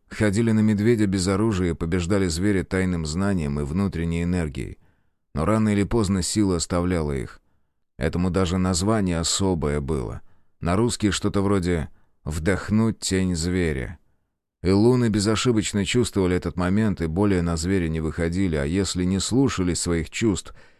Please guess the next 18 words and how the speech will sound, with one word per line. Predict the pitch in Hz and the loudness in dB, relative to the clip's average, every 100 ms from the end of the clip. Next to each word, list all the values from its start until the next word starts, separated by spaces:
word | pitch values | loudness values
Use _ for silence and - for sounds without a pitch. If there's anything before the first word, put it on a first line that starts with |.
| _ | _
и, | 90 | 0
ведомые | 92 101 123 123 117 110 | 2 4 4 4 2 2
гордыней, | 92 104 101 110 127 107 | 2 0 2 2 2 2
все | 90 - 110 | 0 0 0
же | 87 95 | 0 -2
шли, | - 104 107 78 - _ _ _ _ | 0 2 2 2 -4 _ _ _ _
то | - 87 | -2 -2
гибли | 82 113 95 78 | 2 0 0 0
и | |
обрекали | 71 67 82 78 95 90 | -2 -2 -4 -2 -2 -2
свое | 80 80 78 73 | -2 -2 -2 -2
племя | 92 98 85 71 | -2 -2 -2 -4
на | 64 | -6
всевозможные | - 80 78 78 90 80 82 80 | -6 -6 -4 -4 -4 -4 -4 -4
беды. | 73 82 71 52 52 - _ _ _ _ _ _ _ _ - | -4 -4 -4 -8 -14 -16 _ _ _ _ _ _ _ _ -6
Горбылев | 92 110 117 160 156 | 0 4 4 4 2
потер | 107 90 95 | -2 0 -2
подбородок, | 76 92 76 98 151 117 95 | 0 -2 0 0 2 0 -4